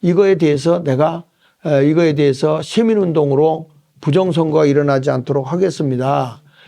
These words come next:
이런 모습으로 나와야 되는 거 아니겠어요? 그런데 그냥 조용하게 묻혀 살라고 그러면은 절대 안 된다는 거예요. 이것을 우리가 알고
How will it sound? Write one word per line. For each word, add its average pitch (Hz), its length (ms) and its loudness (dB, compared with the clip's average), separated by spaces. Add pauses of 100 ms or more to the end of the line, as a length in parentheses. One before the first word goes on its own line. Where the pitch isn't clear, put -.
(180)
이런 226 380 2
모습으로 180 540 2
나와야 160 460 2
되는 170 260 0
거 147 120 2
아니겠어요? 143 680 -2 (840)
그런데 214 640 2 (360)
그냥 208 320 2
조용하게 196 880 4
묻혀 180 360 0
살라고 175 400 0
그러면은 156 480 0
절대 160 360 0
안 147 180 0
된다는 160 440 2
거예요. 123 540 2 (420)
이것을 175 400 2
우리가 156 400 2
알고 160 680 2